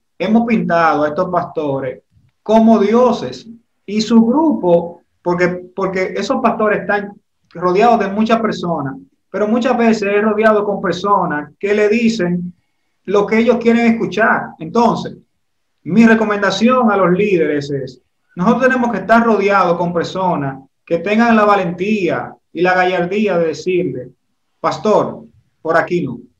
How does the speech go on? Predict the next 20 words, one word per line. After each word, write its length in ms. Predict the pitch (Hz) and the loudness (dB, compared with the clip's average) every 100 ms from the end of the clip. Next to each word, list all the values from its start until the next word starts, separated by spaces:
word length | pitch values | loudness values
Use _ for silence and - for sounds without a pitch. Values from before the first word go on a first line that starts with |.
| - | 0
pastor, 400 | 180 180 226 220 | 0 4 2 2
por 120 | 185 | 0
aquí 220 | 170 165 | -2 -4
no, 180 | 139 127 | -8 -4
pastor, 360 | 165 160 196 | -4 -2 -4
por 140 | 175 160 | -2 -6
aquí 240 | 151 151 | -4 -6
no". 260 | 143 123 - _ | -6 -10 -14 _
Es 100 | 175 | -6
decir, 440 | 185 180 180 180 - | -4 -2 -2 -4 -8
tenemos 340 | 185 208 226 | -6 2 2
que 60 | 226 | 2
estar 300 | - 214 214 | 0 -2 -2
conscientes, 840 | 208 180 185 220 208 180 180 180 | -6 -6 -4 -2 -2 -2 -8 -10
como 240 | - 143 147 | -12 -8 -4
tú 160 | 208 | 0
dices, 300 | 208 185 156 | 0 0 -4
de 120 | 143 143 | -6 -6
nuestro 460 | 147 208 214 208 | -4 -6 -4 -4
pecado 720 | 202 185 185 208 190 143 - | -6 -6 -2 0 0 -2 -8